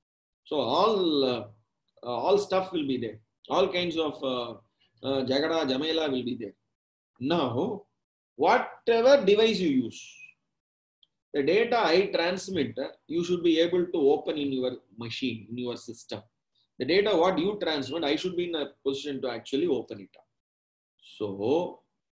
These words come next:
how it will happen? It will happen only when you follow protocols. Okay, good. And what is that particular protocol? Okay,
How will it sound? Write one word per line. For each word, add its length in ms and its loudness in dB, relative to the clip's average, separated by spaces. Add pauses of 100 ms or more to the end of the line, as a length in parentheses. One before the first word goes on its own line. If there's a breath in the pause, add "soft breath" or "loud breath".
(180)
how 160 2
it 80 -2
will 160 -2
happen? 600 -10 (580)
It 140 0
will 120 4
happen 380 -2
only 680 -2 (300)
when 280 -2
you 440 2 (360)
follow 600 0 (280)
protocols. 1080 -6 (340)
Okay, 400 -6 (520)
good. 180 -4 (680)
And 320 0 (400)
what 260 2
is 200 4
that 180 2
particular 460 -6
protocol? 560 -20 (640)
Okay, 220 -16